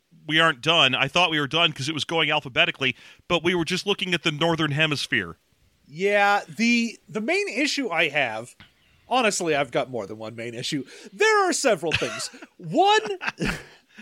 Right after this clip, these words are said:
Speaker 2: it
Speaker 1: have more than one issue.
Speaker 2: <laughs> the, the fact that it is done from a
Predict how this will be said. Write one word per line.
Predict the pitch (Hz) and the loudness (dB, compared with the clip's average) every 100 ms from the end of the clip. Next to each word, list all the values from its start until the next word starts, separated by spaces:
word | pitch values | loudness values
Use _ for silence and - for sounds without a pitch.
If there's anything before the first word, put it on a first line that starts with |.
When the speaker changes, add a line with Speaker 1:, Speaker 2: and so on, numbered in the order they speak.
| - _ - - 214 | -20 _ -20 -20 0
Speaker 2:
it | 269 | 2
Speaker 1:
have | 285 | 4
more | 233 | 2
than | 202 | -2
one | 165 135 | 0 0
issue. | 143 262 - 117 90 131 - _ _ | 2 0 0 -2 -2 -10 -14 _ _
Speaker 2:
<laughs> | _ _ _ - - - 427 330 359 | _ _ _ -2 -2 -2 -14 -14 -4
the, | 285 277 269 262 _ _ _ _ _ _ - - - - - | 0 2 2 0 _ _ _ _ _ _ -12 -10 -10 -14 -8
the | 196 | -6
fact | 208 277 330 | -2 0 0
that | 370 | 2
it | 339 262 | 0 0
is | 233 147 | -2 0
done | 185 180 175 170 - - | 2 2 2 -4 -12 -14
from | 165 170 156 156 147 147 _ _ _ _ - | -2 2 2 0 -2 -10 _ _ _ _ -2
a | 170 160 156 156 151 | 2 4 2 0 -4